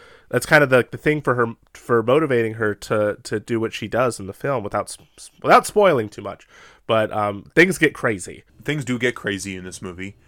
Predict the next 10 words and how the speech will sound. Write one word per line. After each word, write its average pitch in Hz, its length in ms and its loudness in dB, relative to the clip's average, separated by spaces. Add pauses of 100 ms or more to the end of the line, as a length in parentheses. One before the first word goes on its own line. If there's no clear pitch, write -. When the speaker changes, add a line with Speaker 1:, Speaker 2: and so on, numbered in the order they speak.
(120)
Speaker 2:
The 107 120 -6
visual 175 280 -2
effects - 340 -2
in 110 60 -10
this 98 180 -10
movie 95 460 -10 (280)
are 92 520 -2 (340)
really 110 720 -2
well 101 340 0
done, 90 520 -8